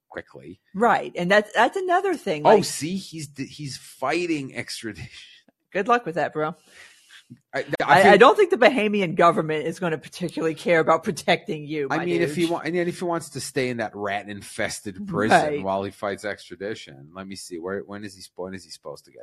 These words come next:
Speaker 1: extradited? Uh, he, the flight risk, blah, blah, blah.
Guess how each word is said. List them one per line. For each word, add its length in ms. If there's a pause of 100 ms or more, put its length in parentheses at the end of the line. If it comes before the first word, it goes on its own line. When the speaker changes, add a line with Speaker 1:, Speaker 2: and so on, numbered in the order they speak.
Speaker 1:
extradited? 480 (800)
Uh, 520
he, 240
the 120
flight 420
risk, 460 (100)
blah, 200
blah, 80 (180)
blah. 760